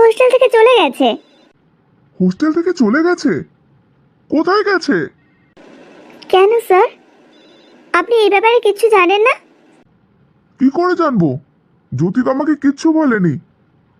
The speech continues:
Speaker 2: ও হোস্টেল ছেড়ে কোথায় গেছে?
Speaker 1: সেটা আমি জানি না। ও তো বলেছিল ও বাড়িতে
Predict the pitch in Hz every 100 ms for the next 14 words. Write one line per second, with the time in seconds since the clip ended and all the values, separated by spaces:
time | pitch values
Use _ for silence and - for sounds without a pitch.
0 | _ - 311 285 269 320 311 320 330 262
1 | 330 330 233 - 147 - _ _ _ _
2 | _ - - - - - - - - -
3 | 415 453 466 403 359 381 392 302 285 -
4 | _ _ _ _ _ _ _ _ 403 427
5 | 523 523 523 523 554 554 440 392 494